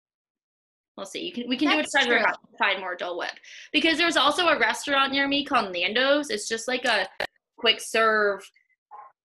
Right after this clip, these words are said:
Speaker 1: chicken place, and they serve Dole Whip.
Speaker 2: Oh, really?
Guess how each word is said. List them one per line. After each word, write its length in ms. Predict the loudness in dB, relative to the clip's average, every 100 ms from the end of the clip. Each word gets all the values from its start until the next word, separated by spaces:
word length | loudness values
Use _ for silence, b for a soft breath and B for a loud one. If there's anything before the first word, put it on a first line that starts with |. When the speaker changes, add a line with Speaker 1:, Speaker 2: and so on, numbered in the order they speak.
| _
Speaker 1:
chicken 340 | -10 -2 -2 0
place, 280 | 0 0 0
and 160 | 2
they 160 | 2 2
serve 280 | 2 0 0
Dole 200 | -4 -4
Whip. 140 | -6 -8 -20 _ _ _ _ _ _ _ _ _ _ _ _ _ _ _ _ _ -12
Speaker 2:
Oh, 180 | -10 -8
really? 720 | -6 -4 -2 -2 -2 -6